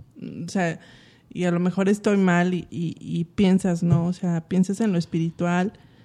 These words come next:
piensas en lo psicológico, piensas en lo físico. Porque si no, o sea, si no está todo junto, o creo yo que si no conectas en todos los sentidos,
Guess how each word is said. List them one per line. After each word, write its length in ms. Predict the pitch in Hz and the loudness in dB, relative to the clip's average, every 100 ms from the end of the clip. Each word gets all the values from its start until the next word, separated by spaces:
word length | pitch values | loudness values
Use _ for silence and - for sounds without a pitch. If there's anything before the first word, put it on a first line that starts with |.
| - | -14
piensas 360 | - 185 196 190 | -4 -2 0 0
en 100 | 185 | 0
lo 80 | 165 | -2
psicológico, 880 | - - 156 156 165 185 - 165 170 - | -4 -4 -2 -2 -2 -8 -6 -4 -4 -2
piensas 380 | 170 165 180 185 | -2 -2 -2 -6
en 120 | 170 | -6
lo 80 | 160 | -6
físico. 500 | - 170 - - - _ _ - - - - _ _ | -8 -10 -10 -14 -20 _ _ -20 -20 -20 -20 _ _
Porque 260 | - 185 190 | -6 -4 -4
si 120 | 185 | -2
no, 460 | 180 180 180 185 180 196 - | 0 0 0 -2 -4 -10 -2
o 60 | |
sea, 100 | 196 | -2
si 160 | 180 190 | 2 2
no 140 | 190 | 4
está 520 | 196 190 214 214 226 262 _ | 2 0 -2 0 0 -2 _
todo 240 | 214 214 | 2 2
junto, 680 | 220 226 247 - 247 359 - - - _ _ - | 4 8 8 8 2 0 -6 -20 -20 _ _ -12
o 260 | 175 175 165 | -6 -6 -4
creo 280 | 190 185 185 | -2 0 -2
yo 300 | 170 170 - | -4 -8 -10
que 100 | 185 | -12
si 140 | - | -6
no 400 | 175 175 180 185 | -4 -2 -4 -6
conectas 480 | - 190 180 190 185 | -6 -6 -6 -8 -8
en 140 | 170 170 | -8 -6
todos 300 | 180 185 208 | -4 -4 -2
los 200 | 190 185 | -4 -4
sentidos, 720 | 175 170 175 175 226 - | -6 -6 -6 -6 -8 -10